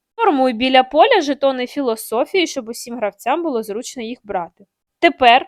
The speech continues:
усі гравці мають втілити опис їхнього першого поліпшення за можливості, бо деякі міста отримують миттєвий зиск. Якщо перше поліпшення дає можливість піднятись на друге,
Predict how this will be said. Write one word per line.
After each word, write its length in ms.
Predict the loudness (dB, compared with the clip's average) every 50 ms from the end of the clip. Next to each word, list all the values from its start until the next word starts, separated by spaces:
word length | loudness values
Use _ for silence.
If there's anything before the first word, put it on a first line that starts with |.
| _ _ -4
усі 280 | -4 -4 -2 0 -2 0
гравці 500 | 0 0 -2 -4 -12 -10 -8 -6 -4 -2
мають 380 | -2 0 0 -2 -2 -6 -12 _
втілити 680 | -20 -20 _ _ -6 -4 -2 -2 -2 -4 -4 -6 -8 -8 _ _ 0
опис 520 | 4 4 4 4 2 -4 -12 -12 -12 -16
їхнього 540 | -12 -8 -8 -8 -8 -8 -12 -6 -6 -6 -6
першого 640 | _ 0 2 2 2 2 0 -4 -6 0 0 0 0
поліпшення 680 | 0 -6 -6 -6 -8 -14 -14 -16 -14 -12 -8 -8 -8 -8
за 140 | -6 -8 -6
можливості, 760 | -6 -8 -8 -8 -10 -10 -10 -12 -12 -20 -20 _ -20 _ _ _ _ -20 -20 -20 -14
бо 200 | 0 4 4 4
деякі 520 | 4 4 2 4 4 4 2 0 -2 -2 -2
міста 420 | -2 -4 -6 -4 0 2 2 2
отримують 680 | 0 -2 -4 -4 -4 -2 -2 0 -2 -2 -4 -6 -12 -8
миттєвий 680 | -4 -4 -4 -4 _ _ -6 -2 -2 -2 -2 -4 -10 -12
зиск. 460 | -12 -16 -18 -18 -18 -20 -20 _ _ _ _ _ _ -20 -20 _ -4
Якщо 340 | -4 -4 -4 -4 -4 -4 0
перше 420 | 2 4 4 4 2 -2 -10 -10
поліпшення 600 | -8 -8 -8 -8 -8 -10 -10 -12 -10 -6 -6 -6
дає 240 | -6 -6 -2 -2 -2
можливість 500 | -2 -2 -6 -6 -6 -8 -8 -8 -14 -12
піднятись 520 | -14 -12 -8 -6 -6 -6 -6 -8 -14 -10 -10
на 80 | -10
друге, 320 | -8 -4 -2 -2 -2 -2